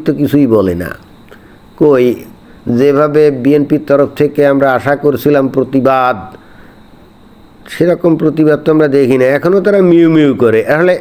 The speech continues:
এই যে ক্ষমতায় যাওয়ার জন্য যে প্রচণ্ড যে, এ, মানে লালসা, দেখছেন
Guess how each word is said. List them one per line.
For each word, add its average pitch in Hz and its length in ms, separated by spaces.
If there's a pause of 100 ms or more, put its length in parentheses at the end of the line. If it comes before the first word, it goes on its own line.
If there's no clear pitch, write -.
এই 170 120
যে 175 100
ক্ষমতায় 175 500
যাওয়ার 151 320
জন্য 170 240
যে 165 100
প্রচণ্ড 180 720 (1200)
যে, 139 220
এ, 131 220 (540)
মানে 123 200
লালসা, 120 840
দেখছেন 131 560